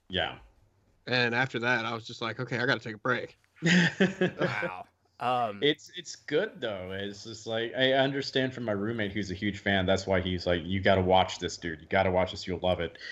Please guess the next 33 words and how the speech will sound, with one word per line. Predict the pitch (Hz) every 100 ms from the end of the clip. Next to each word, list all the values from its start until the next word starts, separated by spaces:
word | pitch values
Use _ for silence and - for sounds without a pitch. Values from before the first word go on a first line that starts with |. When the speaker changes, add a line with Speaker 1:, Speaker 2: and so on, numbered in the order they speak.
| - -
Speaker 1:
He, | 110
he's | 101 107 107
like, | 101
"It, | 127 127 123
it, | 123
they | 131
wrap | 110 113 120 120
it | 113
up | 117 -
very | 107 104
well," | 110 104
he | 90 82
says. | 82 76 76
So | - 90
I'm | 85 87
like, | 90 92
"That's, | 110 110 - - -
that's | - 95
pretty | - 104
cool." | 101 110 110 98 - - - - - _ -
Speaker 3:
That | 139
sounds | 156 143
Speaker 2:
I |
Speaker 3:
like | 190
Speaker 2:
might | 175
Speaker 3:
you |
Speaker 2:
get | 135
Speaker 3:
and | 143
Speaker 2:
back | 127
Speaker 3:
I, | 135
Speaker 2:
into | 120
Speaker 3:
Kenneth, | 117 113
Speaker 2:
it. | -